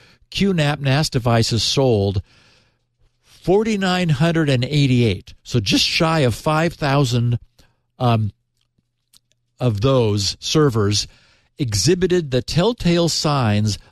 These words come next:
of this specific piece of ransomware.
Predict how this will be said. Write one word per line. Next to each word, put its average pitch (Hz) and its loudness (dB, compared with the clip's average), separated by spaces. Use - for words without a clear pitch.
of 123 -2
this 135 2
specific - -2
piece 139 0
of 127 0
ransomware. 110 -2